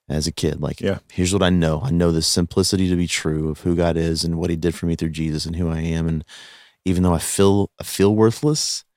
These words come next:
Speaker 2: Mm-hmm.
Speaker 1: I understand that to be true, and I'm ready to build on that so that my identity can be replaced. The identity I've been created, I've created will be replaced by the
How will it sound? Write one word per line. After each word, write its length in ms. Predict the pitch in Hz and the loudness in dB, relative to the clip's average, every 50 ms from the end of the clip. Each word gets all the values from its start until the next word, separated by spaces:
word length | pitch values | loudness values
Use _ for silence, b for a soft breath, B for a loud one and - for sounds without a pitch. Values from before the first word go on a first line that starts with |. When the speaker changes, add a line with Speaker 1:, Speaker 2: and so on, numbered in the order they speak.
| _ - | _ -2
Speaker 2:
Mm-hmm. 200 | 101 95 85 90 | 0 0 2 4
Speaker 1:
I 100 | 95 95 | 4 4
understand 340 | 98 98 95 - - 92 90 | 4 4 4 4 4 4 4
that 80 | 90 90 | 4 2
to 80 | - | 2
be 80 | 92 87 | 2 2
true, 260 | 78 - - - 98 | 2 0 0 2 2
and 100 | 98 92 | 2 2
I'm 120 | 90 85 82 | 2 2 2
ready 180 | 85 85 85 | 2 2 0
to 80 | 76 82 | 0 -2
build 300 | 78 73 90 85 85 82 | -2 2 2 4 4 2
on 160 | 78 76 80 | 2 0 0
that 180 | 78 76 - - | -2 -2 -2 -2
so 160 | - - 92 | -2 0 0
that 220 | 80 85 76 - | 0 0 0 0
my 340 | - 85 85 85 85 85 - - - - | 2 2 2 2 2 0 0 -2 -2 -2
identity 340 | 87 87 98 90 87 87 85 | 0 0 2 2 2 0 0
can 140 | - 90 | 0 -2
be 100 | 85 87 | 0 0
replaced. 540 | 80 76 76 - - - - 101 90 82 82 | 0 -2 -2 -6 -6 -4 0 2 2 2 2
The 240 | - 82 95 104 104 95 - | 2 2 4 4 2 2 2
identity 420 | 80 92 95 92 104 113 120 120 | 0 2 2 4 4 4 6 6
I've 140 | 107 98 92 | 6 4 4
been 100 | 85 90 | 2 0
created, 480 | 87 - - 87 85 85 82 76 76 - - | -2 0 0 2 2 2 2 0 -2 -2 0
I've 220 | - 101 113 110 | 2 2 2 2
created 500 | - - - 104 98 90 82 73 71 82 - b b b b b b | 0 -2 2 4 4 4 4 2 0 -4 -10 b b b b b b
will 80 | - 82 | -4 -2
be 120 | 82 98 | 0 2
replaced 500 | 90 87 78 - - - 101 90 87 - | 2 2 0 0 0 2 4 4 4 2
by 140 | - 80 76 | 0 -2 -2
the 160 | 73 - - | -2 -2 -4